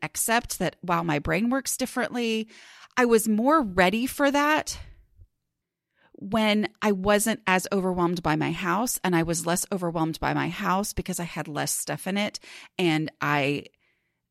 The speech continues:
you know, felt capable of keeping the dishes done. Okay. So it's this thing of, like, do we wait for the why, or do we go ahead and start doing the work? And then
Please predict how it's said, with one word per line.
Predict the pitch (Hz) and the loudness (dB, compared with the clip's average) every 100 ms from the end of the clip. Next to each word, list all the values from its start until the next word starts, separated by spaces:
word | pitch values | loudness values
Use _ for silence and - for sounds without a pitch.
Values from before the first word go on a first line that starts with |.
| _ _ | _ _
you | 185 | -2
know, | 156 123 | 0 -2
felt | - 202 156 | -2 0 0
capable | - 190 156 147 147 | 0 -2 0 -4 -6
of | 147 143 | -6 -8
keeping | - 156 - 139 135 - | -6 -6 -2 -2 -2 -4
the | 151 | -6
dishes | 139 - 113 | -4 -6 -6
done. | - - - | -6 -8 -8
Okay. | - 220 | -2 0
So | 220 247 | 2 2
it's | 247 | 0
this | - 277 | 0 -2
thing | - - - 359 330 277 | -2 -6 0 4 4 4
of, | 214 202 | 2 2
like, | 190 175 175 - - - - | 4 2 0 -14 -20 -20 -6
do | 185 247 | 2 2
we | 233 | 2
wait | 202 233 269 | 2 2 0
for | - 285 | 0 2
the | 254 | 2
why, | 226 220 220 247 311 330 330 _ _ _ _ _ _ _ _ | 2 0 2 2 2 0 -4 _ _ _ _ _ _ _ _
or | 262 254 247 202 196 196 214 - - _ - | -2 2 4 4 4 2 0 -8 -20 _ -14
do | 185 233 233 | 0 2 2
we | 202 208 196 196 - 185 | 0 0 0 0 -4 -8
go | 165 202 | 0 2
ahead | 214 220 | 4 2
and | 220 | 0
start | - 196 - | 0 -2 0
doing | 196 185 | 0 0
the | 175 | -2
work? | 175 233 214 160 - - - _ _ _ _ _ _ _ _ - - - - 214 | -2 0 2 2 -2 -12 -20 _ _ _ _ _ _ _ _ -20 -20 -20 -4 0
And | 214 202 | 2 4
then | 214 208 | 4 4